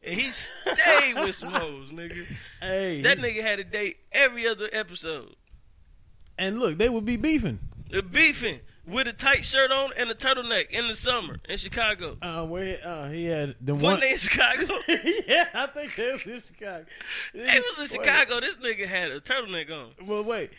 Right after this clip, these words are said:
Speaker 2: he had that, uh, that one draw set that was just one set. <laughs>
Speaker 1: Oh,
Speaker 2: It
Speaker 1: yeah.
Speaker 2: was a onesie for
Speaker 1: Yeah.
Speaker 2: real, with the trap door on your ass.
Speaker 1: Yeah, that
Speaker 2: Two
Speaker 1: was,
Speaker 2: buttons.
Speaker 1: he definitely did. And he always wore that hat.
Speaker 2: Yes.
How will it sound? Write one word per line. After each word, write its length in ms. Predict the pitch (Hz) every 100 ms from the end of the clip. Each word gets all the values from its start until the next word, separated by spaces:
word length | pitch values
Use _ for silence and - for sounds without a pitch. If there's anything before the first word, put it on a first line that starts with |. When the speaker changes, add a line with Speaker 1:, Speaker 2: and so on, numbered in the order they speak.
| -
Speaker 2:
he 180 | 262 226
had 220 | 214 190
that, 240 | 170 143
uh, 400 | 151 151 139 123 113 - - - 143
that 180 | 139 123
one 420 | 147 180 180 165 - _ _ - 143
draw 380 | 156 185 190
set 380 | 180 190 185 170 _ -
that 140 | 175 175
was 180 | 170
just 140 | 165 151
one 340 | 170 196 196
set. 360 | 170 214 214 170
<laughs> 40 |
Speaker 1:
Oh, 340 | 247 160 175 -
Speaker 2:
It 220 | 220 214
Speaker 1:
yeah. 140 | 202 226
Speaker 2:
was 120 | 180
a 40 |
onesie 580 | 160 208 233 220 208 233
for 60 | 226
Speaker 1:
Yeah. 200 | 185 214 165 156
Speaker 2:
real, 80 | - - 311
with 160 | - 208
the 80 | 170
trap 300 | 208 233 208
door 240 | 226 233 226
on 60 |
your 80 | 220
ass. 160 | 247 196
Speaker 1:
Yeah, 560 | 196 208 208 196 156 117 -
that 140 | 165
Speaker 2:
Two 60 | 202
Speaker 1:
was, 100 | 226
Speaker 2:
buttons. 260 | 233 247 190
Speaker 1:
he 60 |
definitely 440 | 180 185 185 160 160
did. 320 | 170 165 131 339 -
And 100 | 151
he 100 | 175
always 300 | 175 175 170
wore 180 | 185 180
that 180 | 170 170
hat. 220 | 208 190 - - - - -
Speaker 2:
Yes. 440 | 196 190 131 -